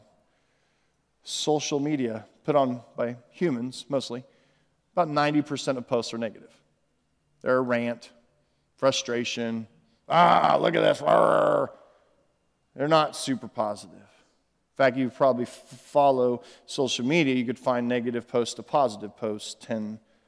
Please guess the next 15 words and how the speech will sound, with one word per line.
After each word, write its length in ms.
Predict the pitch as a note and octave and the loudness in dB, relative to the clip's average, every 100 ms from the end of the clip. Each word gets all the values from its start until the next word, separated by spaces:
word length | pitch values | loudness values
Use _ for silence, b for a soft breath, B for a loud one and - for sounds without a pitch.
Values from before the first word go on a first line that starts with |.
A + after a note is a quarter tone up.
| _ _ _ _ | _ _ _ _
to 100 | - | -8
one. 240 | A#2+ A2+ E2 _ _ _ _ _ _ _ _ _ _ _ _ _ _ _ _ - | -4 -6 -8 _ _ _ _ _ _ _ _ _ _ _ _ _ _ _ _ -2
And 160 | C#3+ | 4
yet, 360 | E3 F#3 D3+ - - _ _ _ _ _ _ _ _ B2 | 6 6 4 -8 -20 _ _ _ _ _ _ _ _ 0
God 260 | D#3 E3 | 2 2
would 140 | D3+ C#3 | 0 -4
call 400 | - G#3+ A3+ C#3+ | -6 -4 0 0
us 240 | C3+ - | -2 -4
to 120 | - | -10
be 140 | C3 C3+ | -6 -4
a 80 | B2+ | -4
people 380 | - F#3+ D3+ | -6 -6 -4
that 100 | C3 | -4
exude 960 | B2+ A#2+ A2+ A2+ C#3 G3 G3+ D3 C#3 A#2+ | -4 -6 -8 -6 -2 0 2 2 0 -6
joy 560 | A2 D3+ D3 G#2 D3 | -2 -2 0 -4 -8